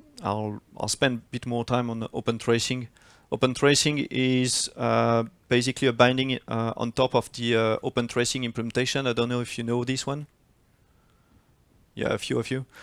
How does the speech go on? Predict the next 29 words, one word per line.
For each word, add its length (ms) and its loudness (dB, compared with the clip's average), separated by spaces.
It's 120 -8
a 40 -4
very 240 12
awesome 280 6
implementation. 720 0
It's 180 -6
now, 240 6
uh, 260 6
an 140 0
Apache, 500 0
uh, 340 0
uh, 260 -4
thing 300 -4
with 240 -4
Deepkin. 420 -6
Um, 540 2
it 160 -4
allows 300 6
you 100 2
to, 260 0
um, 540 2
to 100 -8
track 520 6
the 300 -8
calls 520 6
of, 440 -2
uh, 500 0
your, 580 -2
um, 520 -6